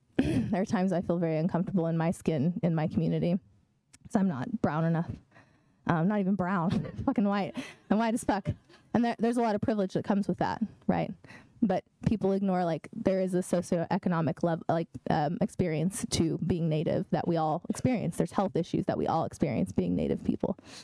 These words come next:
Um, and, but there, it's easy. Like, it, it's nice to have someone who can just be brown <laughs> in their world and no one points it out. <laughs> No one says, "Oh yeah, you're brown and it's a problem." Like, you know,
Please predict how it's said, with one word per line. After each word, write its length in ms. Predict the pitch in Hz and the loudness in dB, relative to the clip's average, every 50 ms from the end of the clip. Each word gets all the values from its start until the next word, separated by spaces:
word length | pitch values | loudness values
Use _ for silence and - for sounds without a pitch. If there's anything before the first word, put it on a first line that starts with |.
| - _ _ _ _ _ - | -20 _ _ _ _ _ -2
Um, 400 | - 185 190 180 175 170 170 185 - _ _ _ _ - - _ - | 0 2 2 2 0 0 -2 -2 -4 _ _ _ _ -20 -14 _ 0
and, 160 | - 202 185 | 0 0 2
but 140 | - 214 - - | 0 -2 0 0
there, 220 | 220 208 214 - - | 0 0 0 0 0
it's 180 | - 202 - - | -2 -2 0 0
easy. 440 | - 247 262 196 196 175 165 - - | 0 0 2 2 0 0 0 0 0
Like, 220 | 175 180 - - | 0 0 0 0
it, 160 | 190 190 185 - | -2 -2 0 0
it's 240 | - 175 190 - | 0 0 0 2
nice 440 | - 214 202 208 190 151 - - - - | 0 0 2 0 0 -2 -4 -4 -2 -2
to 80 | 196 | 0
have 180 | - 196 185 190 | 0 0 0 0
someone 360 | - 214 196 190 175 175 175 | 2 2 2 2 2 2 2
who 300 | 170 196 180 180 170 165 | 2 4 4 2 2 0
can 220 | - - 202 202 | 0 0 0 2
just 260 | - 180 196 - - - | 2 0 -2 -2 -2 0
be 120 | 214 226 | 0 0
brown 520 | 190 - 233 180 196 202 175 165 160 151 - | 2 0 -2 0 0 -2 0 -2 -2 -2 -2
<laughs> 40 | - | 0
in 180 | - 208 233 | 2 2 4
their 160 | 247 240 226 | 4 4 4
world 400 | 220 233 262 277 269 214 185 190 | 4 4 4 2 2 2 2 2
and 180 | 196 185 185 196 | 2 2 4 4
no 160 | 233 233 254 | 4 4 4
one 260 | 202 196 196 214 202 - _ - - - - - - - - | 4 4 2 2 0 -2 _ -12 -16 -14 -14 -16 -10 -6 -2
points 280 | - 233 226 233 - 202 | 0 2 2 2 2 0
it 80 | 208 | 0
out. 400 | 208 277 262 139 - - - - - | 2 2 0 0 -2 -2 -4 -6 -6
<laughs> 240 | - - - - - _ - - - - - - | -6 -4 -2 -2 -2 _ -10 -20 -20 -20 -4 0
No 120 | - 233 240 | 2 2 2
one 140 | 240 247 247 | 2 2 0
says, 220 | - 233 226 233 | 0 0 0 0
"Oh 100 | 220 254 | 0 0
yeah, 260 | 277 277 285 285 277 254 | 2 2 2 2 2 2
you're 180 | 240 233 240 | 2 0 0
brown 380 | 214 277 226 220 220 208 202 190 | 0 -2 -2 0 0 0 0 2
and 180 | 180 180 180 | 2 2 2
it's 200 | - 202 - - | 0 0 -2 -2
a 40 | 196 | -2
problem." 540 | - - 196 180 180 196 220 208 170 175 202 - | 0 0 0 0 -2 0 0 0 0 0 0 0
Like, 340 | 196 165 156 165 - - - - - | 0 0 0 -2 -4 -8 -14 -4 0
you 120 | 254 233 | 0 2
know, 280 | 220 180 170 165 180 | 2 2 0 0 -2